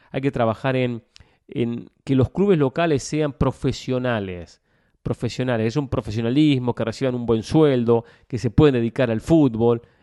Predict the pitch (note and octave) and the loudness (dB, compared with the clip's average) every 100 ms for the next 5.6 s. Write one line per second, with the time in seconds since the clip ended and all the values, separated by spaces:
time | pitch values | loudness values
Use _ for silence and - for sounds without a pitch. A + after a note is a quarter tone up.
0 | _ D3 D3+ E3 - A2+ G#2+ G2+ G2+ - | _ 0 0 0 -2 -6 -4 -4 -6 -6
1 | F#2 F2+ _ _ _ - B2+ D#3 E3 D3 | -8 -10 _ _ _ -4 0 2 4 2
2 | C3 D#3+ E3 - C3+ C3+ B2 D3+ F3 - | 2 0 -2 0 0 2 4 2 2 -2
3 | F3+ C#3+ A#2+ A2+ A2 G#2 - A2+ F#2+ E2 | -6 -2 -4 -4 -6 -6 -6 -6 -6 -8
4 | D#2+ _ _ _ _ _ _ _ C#3 - | -16 _ _ _ _ _ _ _ -4 0
5 | D#3+ D3+ F#3+ G#3 G3+ | -2 0 2 2 2